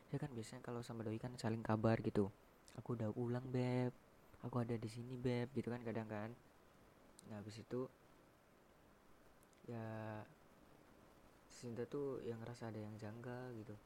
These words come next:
Soalnya si A nggak balas. Terus tiba-tiba di I G A-nya tuh ada cewek yang komen di postingan I G A-nya gitu. Terus si cewek itu dikepoin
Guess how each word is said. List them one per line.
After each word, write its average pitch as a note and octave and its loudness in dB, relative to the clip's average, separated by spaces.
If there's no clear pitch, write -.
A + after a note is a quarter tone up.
Soalnya C3+ -2
si B2+ 4
A A#2+ 6
nggak B2+ 2
balas. C#3 4
Terus C3 -12
tiba-tiba B2 4
di A#2 -2
I A#2 0
G A#2 0
A-nya G#2 0
tuh E3 0
ada A2+ -2
cewek D3 8
yang D#3 2
komen E3 0
di C3 4
postingan B2+ -2
I B2 0
G A2+ 2
A-nya D3 0
gitu. A2+ -8
Terus A#2 -4
si A2+ -6
cewek G#2+ -2
itu C3 -2
dikepoin A2+ 2